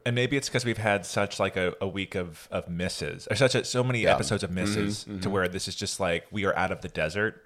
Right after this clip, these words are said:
Speaker 1: Uh,
Speaker 2: Mm-hmm,
Speaker 1: but it, for
Speaker 2: mm-hmm.
Speaker 1: me, it's two thumbs up for an Austin bagel.
Speaker 2: Yeah, I mean, yeah.
Speaker 1: Is it okay that I frame it like that, as I'm also saying, like, for an
Speaker 2: I
Speaker 1: Austin
Speaker 2: think,
Speaker 1: bagel?
Speaker 2: I think it'd be hard for you to, like, 'cause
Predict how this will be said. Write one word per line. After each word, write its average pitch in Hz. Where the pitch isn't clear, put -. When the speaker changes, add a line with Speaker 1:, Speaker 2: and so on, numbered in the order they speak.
Speaker 1:
Uh, 78
Speaker 2:
Mm-hmm, 101
Speaker 1:
but 95
it, 101
for 101
Speaker 2:
mm-hmm. 104
Speaker 1:
me, 107
it's -
two 87
thumbs 76
up -
for -
an 78
Austin 76
bagel. -
Speaker 2:
Yeah, 120
I 98
mean, 110
yeah. -
Speaker 1:
Is 147
it 147
okay 147
that 143
I 131
frame 127
it -
like 127
that, 135
as 110
I'm 110
also 107
saying, 107
like, 98
for -
an 123
Speaker 2:
I 107
Speaker 1:
Austin 185
Speaker 2:
think, 110
Speaker 1:
bagel? 104
Speaker 2:
I 131
think 180
it'd 143
be 110
hard 98
for -
you 90
to, -
like, 85
'cause 92